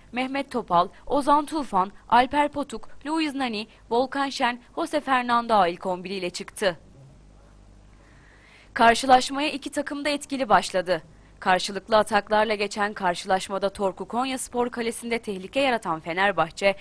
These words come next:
aradığı golü otuz sekizinci dakikada Volkan Şen'le buldu. Karşılaşmada bir sıfır öne geçen Sarı Lacivertli ekip bu golden sonra oyunu iyice ele alırken kırk beş artı birde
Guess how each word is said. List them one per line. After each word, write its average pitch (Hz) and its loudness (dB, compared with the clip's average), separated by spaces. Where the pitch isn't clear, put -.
aradığı 262 4
golü 233 -2
otuz 254 -6
sekizinci 285 -6
dakikada 269 -2
Volkan 262 0
Şen'le 196 -4
buldu. 165 -6
Karşılaşmada 208 2
bir 269 -2
sıfır 269 -8
öne 254 -4
geçen 240 -2
Sarı 220 -6
Lacivertli 185 2
ekip 170 -10
bu 240 -6
golden 262 4
sonra 226 -4
oyunu 208 -4
iyice 247 -4
ele 196 0
alırken 180 -2
kırk - -10
beş 254 -4
artı 190 2
birde 180 -2